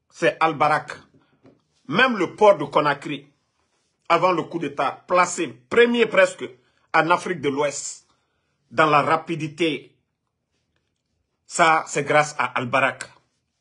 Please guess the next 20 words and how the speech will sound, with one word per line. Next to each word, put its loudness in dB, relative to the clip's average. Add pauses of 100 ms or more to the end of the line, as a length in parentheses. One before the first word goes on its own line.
(140)
Ils 4
ont 6
vu 0 (360)
que 6
si 0
eux-mêmes, 4
là, -2
ils -6
ne -2
se -4
bougent -8
pas, 2 (440)
ça 0
va 4
ralentir, -4 (800)
ça -2
va 4
ralentir -2
leur 2
business. -6